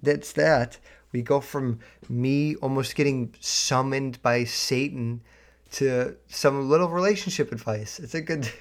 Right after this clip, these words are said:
<laughs> it's a great podcast. I'm telling you guys, if, if this is your first episode, it's a curveball episode, okay? And this is different.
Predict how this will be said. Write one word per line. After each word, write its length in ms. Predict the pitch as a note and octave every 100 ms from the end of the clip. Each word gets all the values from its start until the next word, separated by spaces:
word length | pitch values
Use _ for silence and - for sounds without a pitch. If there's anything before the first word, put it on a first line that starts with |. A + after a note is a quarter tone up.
| B2 -
<laughs> 340 | - - - -
it's 140 | B2
a 40 |
great 380 | B2+ - D#3+ F#3+
podcast. 680 | F3 F#3 F#3+ D3+ B2+ A2+ -
I'm 180 | C#3+ A#2+
telling 460 | - - F3 F3+ D#3
you 120 | B2+
guys, 400 | A#2+ A2 G2+ -
if, 200 | D3+ A2+
if 220 | - C3
this 240 | A#2 D#3 F3
is 140 | D#3+
your 100 | E3+
first 400 | - F3 E3+ -
episode, 640 | D#3+ - - D3 B2 A2 - - - - _ - -
it's 260 | D#3 -
a 40 | D3
curveball 920 | - - E3 E3+ D3 C#3 C#3 C#3 C#3
episode, 640 | C3 B2 A2+ A#2+ A2 A2 -
okay? 500 | B2+ B2 B2 A#2+ A#2 - - -
And 160 | B2 B2+
this 180 | C#3 D3+
is 100 | B2+
different. 720 | B2+ D#3+ - B2+ G#2+ -